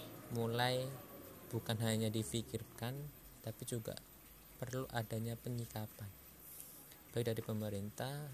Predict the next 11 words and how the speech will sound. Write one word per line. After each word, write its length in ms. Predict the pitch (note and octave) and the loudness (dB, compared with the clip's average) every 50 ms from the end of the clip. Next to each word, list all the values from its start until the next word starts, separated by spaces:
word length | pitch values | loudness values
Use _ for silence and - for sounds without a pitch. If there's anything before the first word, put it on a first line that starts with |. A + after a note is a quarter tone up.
| A#2+ | -8
stakeholder, 880 | - - - - - G#2+ G#2 - - G#2+ G#2 G#2 - A#2 B2+ C#3 C#3 C#3 C3+ | -6 -6 -6 -4 -4 -6 -6 -6 -8 -8 -6 -2 2 4 4 4 4 2 0
maupun 240 | B2 A2 A2 A#2+ A#2+ | -2 -2 -2 -2 -2
masyarakat 400 | A#2 A2 - A#2+ A2+ A2+ - C3 | -2 0 0 0 -2 0 -2 -2
secara 240 | - - C3 B2 B2 | -2 0 0 2 2
umum, 320 | C3 C#3+ D3 C3+ C3 C3+ C#3 - - - - - - - - - - - - - - - | 2 2 0 0 -2 -2 -6 -10 -12 -8 -8 -8 -8 -8 -14 -12 -12 -12 -12 -14 -12 -4
agar 320 | - A2+ G#2+ - - A2 - | -2 -2 0 0 0 -2 -2
kelak 480 | - - G2+ G2 F#2+ F#2+ G#2+ C3 - - - - - - - - - - - - - - - | 0 0 -2 0 0 2 2 2 2 0 -6 -16 -16 -18 -18 -18 -18 -16 -16 -16 -14 -6 -2
Indonesia 640 | B2 A#2 A2+ A2 G#2 G#2 - - - C3 C3+ C#3 | 0 2 2 2 2 0 0 2 2 2 2 0
tidak 320 | C3+ - C3 A#2+ - A#2+ A#2 | 0 -2 -4 0 0 0 0
lagi 560 | A2+ G#2+ G#2 G#2 G2+ - - C3 B2+ B2+ B2+ - - - - - - - - - - - - - - | 2 2 0 0 -2 -2 -4 -2 -2 -2 -4 -6 -6 -8 -8 -10 -10 -12 -14 -14 -14 -14 -14 -12 -6
tertinggal, 640 | - A#2+ A2 - - G#2+ G2+ G#2 G#2 A#2 C3 C#3+ D#3+ | -4 -4 -2 0 0 0 0 0 2 2 2 2 0